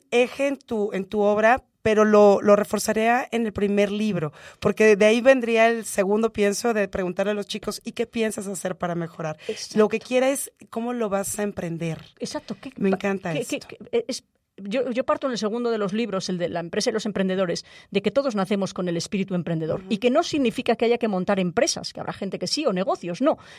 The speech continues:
Speaker 2: Significa que puedes y tienes la capacidad de mejorar el entorno en el que vives y en el que has nacido. Y yo les pongo el ejemplo, la revolución industrial que viene en ese libro es de mil ochocientos no sé cuánto. Vale, pero hasta mil ochocientos, desde la época de las cavernas, ¿cómo hemos llegado ahí?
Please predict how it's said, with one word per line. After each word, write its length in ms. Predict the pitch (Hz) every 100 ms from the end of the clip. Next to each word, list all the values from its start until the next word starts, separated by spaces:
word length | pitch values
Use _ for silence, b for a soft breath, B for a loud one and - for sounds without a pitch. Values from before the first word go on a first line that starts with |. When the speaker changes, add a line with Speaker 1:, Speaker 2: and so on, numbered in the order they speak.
| B
Speaker 2:
Significa 440 | - 196 247 -
que 140 | - -
puedes 600 | _ - 285 320 208 196
y 40 |
tienes 280 | - 277 269
la 80 | 226
capacidad 400 | 202 185 196 214
de 80 |
mejorar 380 | 208 - 175 208
el 100 | 240
entorno 640 | 202 185 - 262 277 277 247
en 160 | 226 233
el 160 | 240
que 140 | - 190
vives 500 | 185 311 185 - 202
y 40 |
en 100 | 180
el 100 | 170
que 80 | 214
has 160 | 202
nacido. 520 | 190 175 - 196 190 - B B B
Y 100 | -
yo 80 | 202
les 120 | 269
pongo 220 | - 311 269
el 60 |
ejemplo, 480 | 208 - 240 165 175
la 140 | 175
revolución 420 | 180 185 190 269 302
industrial 440 | 247 - 214 208
que 80 | 175
viene 160 | 190
en 60 | 208
ese 180 | 196 185
libro 260 | 190 202 B B -
es 120 | 196
de 80 | 196
mil 160 | 202
ochocientos 680 | 185 - - 180 165 160 160
no 100 | 165
sé 120 | -
cuánto. 340 | - 185 - - b -
Vale, 160 | - -
pero 120 | 226
hasta 140 | -
mil 140 | 226 349
ochocientos, 460 | 302 269 277 214
desde 180 | 175 165
la 80 | 170
época 220 | 208 285
de 80 | 247
las 160 | 240 -
cavernas, 480 | 233 247 214 247
¿cómo 200 | - 247
hemos 180 | 240 254
llegado 280 | 262 254 233
ahí? 220 | 247 285